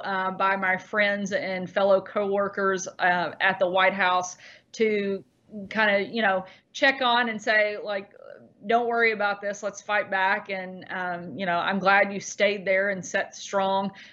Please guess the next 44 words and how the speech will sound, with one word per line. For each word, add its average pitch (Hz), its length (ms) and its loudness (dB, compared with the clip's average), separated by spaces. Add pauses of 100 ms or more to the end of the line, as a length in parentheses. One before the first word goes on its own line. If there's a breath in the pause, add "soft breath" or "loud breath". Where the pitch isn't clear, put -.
(120)
um, 190 200 0
and 185 80 2
held 196 260 4
your 202 120 4
head 190 240 2
high 185 300 4
as 185 280 0
you 185 80 -6
should 196 300 -4
have 185 380 0
in 190 220 -6
that 180 220 -2
moment." 185 480 -4
So 190 320 6 (240 loud breath)
she - 240 2
and 254 100 4
I 240 60 6
never 226 280 4
spoke 214 480 0 (100)
after 202 400 -2
that 208 300 0
moment, 202 440 -2
and 190 300 -2
I 202 100 2
don't 208 180 2
<laughs> - 0 -
think 220 220 -4
we 269 200 4
ever 196 280 2
will. 190 120 2
I've, 214 340 2
I 233 80 4
have 240 120 6
no 247 140 2
reason 220 420 -2
to 202 80 -4
talk 190 280 -4
to - 80 -8
her 190 140 0
at 180 120 -2
this 190 200 -6
point. 196 200 -2
I 202 100 2
think, 214 260 -2